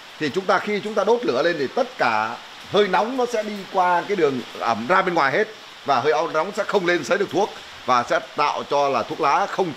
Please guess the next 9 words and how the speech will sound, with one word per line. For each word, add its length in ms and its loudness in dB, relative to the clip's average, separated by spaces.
chín, 260 -2
lâu 300 6
chín 180 -2
và 360 2
mất 240 2
rất 220 -2
nhiều, 480 4
ờ, 480 2
nhiều, 140 0